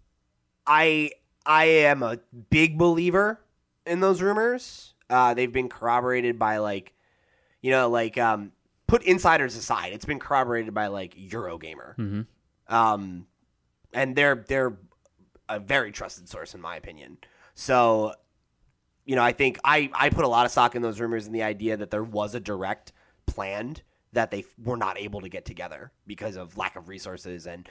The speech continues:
Speaker 1: some of the, uh, technological limitations that we've talked about, um, Japan having that the West isn't necessarily, uh, experiencing in the same way. So I, I definitely think there's more. Um,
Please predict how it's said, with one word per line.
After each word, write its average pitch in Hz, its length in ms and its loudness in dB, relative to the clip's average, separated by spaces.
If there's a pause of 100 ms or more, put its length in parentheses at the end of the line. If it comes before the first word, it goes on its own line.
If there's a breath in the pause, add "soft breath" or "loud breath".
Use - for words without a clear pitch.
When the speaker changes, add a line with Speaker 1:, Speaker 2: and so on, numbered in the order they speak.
(140 soft breath)
Speaker 1:
some 110 240 -8
of 90 100 -12
the, 107 100 -8
uh, 95 440 -8
technological 92 840 -10
limitations 98 600 -12
that 87 100 -14
we've 95 140 -18
talked 90 240 -14
about, 85 340 -14 (460)
um, 90 520 -8 (220)
Japan 104 360 -6
having 87 480 -8 (560)
that 90 280 -10 (320)
the 110 120 -6
West 95 260 -8
isn't 95 200 -18
necessarily, 85 800 -16
uh, 80 260 -14
experiencing 92 560 -18
in 85 60 -18
the 82 60 -18
same 80 160 -20
way. 67 120 -20 (460 soft breath)
So 117 340 -2
I, 139 380 2 (120)
I 160 140 2
definitely 131 360 0
think 120 140 -4
there's 120 180 -4
more. 110 360 -4 (640)
Um, 98 580 -2